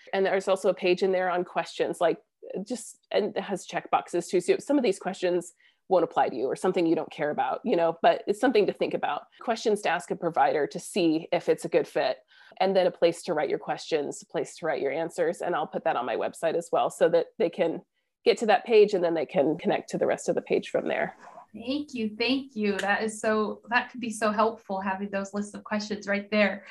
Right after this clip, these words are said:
Speaker 2: After this beautiful conversation about optimizing health and being your own advocate, do you have anything else on your heart that you, you have the floor, that you feel sh-
Speaker 1: Oh.
Speaker 2: called to share?
Speaker 1: <laughs>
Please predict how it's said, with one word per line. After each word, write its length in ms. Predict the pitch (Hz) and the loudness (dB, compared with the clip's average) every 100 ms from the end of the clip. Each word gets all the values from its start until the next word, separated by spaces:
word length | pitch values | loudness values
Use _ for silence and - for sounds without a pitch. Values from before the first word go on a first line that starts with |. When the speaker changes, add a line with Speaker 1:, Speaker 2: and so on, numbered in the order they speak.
| - 208 - | -16 -16 0
Speaker 2:
After 280 | 214 330 480 | 2 4 4
this 140 | 427 330 | 4 2
beautiful 360 | 254 330 - 240 | 0 0 0 0
conversation 720 | 294 254 247 254 262 - 226 | 0 -2 -2 -2 -2 -2 -2
about 280 | 196 185 - | 0 0 0
optimizing 680 | 233 - 247 220 220 208 | 0 0 -4 -2 0 -2
health 340 | 208 208 208 202 | 2 2 2 0
and 160 | 196 - | -12 -2
being 220 | 226 262 | 4 6
your 120 | 233 | 8
own 200 | 220 214 196 | 6 4 2
advocate, 600 | 202 214 220 - 160 - | 0 0 -4 -6 -8 -4
do 60 | |
you 60 | 226 | -2
have 160 | 247 262 | 0 0
anything 380 | 277 - 208 196 | -2 -6 -6 -4
else 180 | 208 | -2
on 140 | 233 214 | 0 0
your 120 | 190 | -4
heart 440 | - 202 233 247 - | 0 2 4 0 -6
that 180 | 185 202 | -6 -6
you, 260 | 202 202 | -4 -4
you 160 | 185 233 | -2 -2
have 160 | 226 | -2
the 60 | 202 - | -6 -8
floor, 460 | 202 185 165 208 - | -2 0 0 -2 -12
that 60 | - | -12
you 120 | 202 | -10
feel 320 | - 196 185 | -4 -4 -4
sh- 140 | - - | -4 4
Speaker 1:
Oh. 160 | 403 - | 4 4
Speaker 2:
called 200 | - 214 | 0 -4
to 240 | - - | 0 2
share? 480 | - - - - 359 | 4 2 -2 -4 6
Speaker 1:
<laughs> 380 | 262 - 370 359 | 8 10 8 6